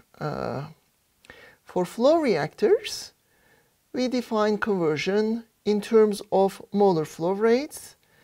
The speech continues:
F A in and F A. So the change that we have for species A is going to be F A in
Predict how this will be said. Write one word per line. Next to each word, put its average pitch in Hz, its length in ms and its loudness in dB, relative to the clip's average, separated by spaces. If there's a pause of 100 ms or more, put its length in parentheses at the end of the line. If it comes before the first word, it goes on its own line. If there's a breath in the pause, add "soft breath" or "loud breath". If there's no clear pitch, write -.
(200)
F 208 340 -2
A 151 300 -2
in 240 400 2 (1080)
and 180 320 -2 (180)
F 170 260 -4
A. - 300 -6 (640 soft breath)
So 220 440 4
the 214 180 -4
change 311 920 -4 (600)
that 202 400 2
we 220 160 2
have 190 680 -2 (2500)
for 196 200 -2
species 196 600 -4
A 202 500 -4
is 233 180 -4
going 214 260 2
to 165 200 -4
be 202 480 -2 (760)
F 240 360 0 (160)
A 170 320 -4 (100)
in 220 580 2